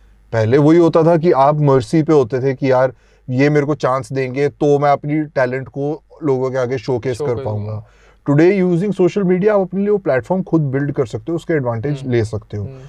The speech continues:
Speaker 1: आपके ऊपर ही डिपेंड करता है, आप अपने आप को कितना ट्रेन करते हो उसके लिए, प्लेटफॉर्म
Speaker 2: हम्म।
Speaker 1: का फायदा उठाने के लिए। So, I think that's the new learning frontier। अब मतलब
Speaker 2: हम्म।
Speaker 1: लॉकडाउन वगैरह भी जैसे हो रहा है, तो बहुत सारे आर्टिस्ट यही सीख रहे हैं कि अब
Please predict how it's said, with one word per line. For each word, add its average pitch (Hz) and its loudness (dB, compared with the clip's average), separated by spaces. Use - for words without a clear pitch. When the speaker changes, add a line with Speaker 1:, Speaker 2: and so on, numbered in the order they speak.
Speaker 1:
आपके 131 2
ऊपर 170 4
ही 175 4
डिपेंड 160 2
करता 147 2
है, 160 4
आप 151 2
अपने 147 0
आप 151 2
को 151 0
कितना 147 -4
ट्रेन 127 -4
करते 120 -6
हो 147 -2
उसके 113 -6
लिए, 107 -6
प्लेटफॉर्म 123 0
Speaker 2:
हम्म। 127 -2
Speaker 1:
का 110 -8
फायदा 104 -6
उठाने 101 -14
के 110 -20
लिए। - -16
So, 123 0
I 127 4
think 151 2
that's 135 2
the 156 6
new 143 6
learning 131 4
frontier। 117 0
अब 110 0
मतलब 117 -2
Speaker 2:
हम्म। 139 -2
Speaker 1:
लॉकडाउन 127 2
वगैरह 127 4
भी 131 0
जैसे 120 0
हो 117 0
रहा 127 2
है, 131 -2
तो 147 -2
बहुत 117 0
सारे 131 0
आर्टिस्ट 123 -2
यही 120 -2
सीख 110 -6
रहे 113 -4
हैं 110 -8
कि 131 -4
अब 117 -2